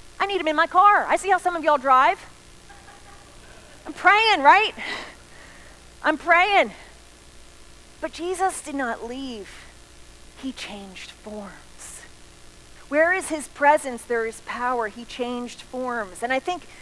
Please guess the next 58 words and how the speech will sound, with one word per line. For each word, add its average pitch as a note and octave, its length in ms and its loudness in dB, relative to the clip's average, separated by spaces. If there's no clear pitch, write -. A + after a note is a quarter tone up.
that's E4+ 180 2
for F4+ 100 0
many D#4+ 380 2
things A3+ 380 -6
in G3+ 120 -6
life. F3 480 -10
If - 120 -6
you F4+ 100 2
have F#4 100 6
a E4+ 60 0
teenager, F#4+ 720 -4
you A#4 200 -4
remember D#4+ 320 4
back C4 360 4
to D#4 100 -4
the C#4 80 0
huggy C4 400 0
days, D4 600 2
right? C#4 300 -4
Mommy E4 380 4
and D#4 100 -2
daddy, E4 420 8
like, C#4+ 240 6
"Hug A#4+ 360 6
me, G#4 180 0
cuddle G#4 400 4
with G#4 240 -4
me, G4 240 -4
be F#4 160 -2
with F4+ 240 -6
me." F#4 180 -8
You F4 60 -8
know, C#4 80 -2
maybe C#4 160 -2
you D4 80 -6
have C#4 240 -2
children D4 360 -6
that C#4 140 2
are C#4+ 140 2
in C4 140 -2
that C#4 180 2
stage D4 340 -6
now C4+ 260 2
and B3 100 -6
you're B3 260 -4
like, A3+ 240 0
"Oh A#3+ 140 -6
my A#3 100 -6
gosh, A3 220 -4
there's A#3 100 -14
gonna A3 140 -12
be A3+ 80 -10
a G#3+ 40 -10
day G#3 200 -4
they G#3+ 80 -6
don't A3+ 180 -10
do A#3+ 140 -14
this A3 320 -10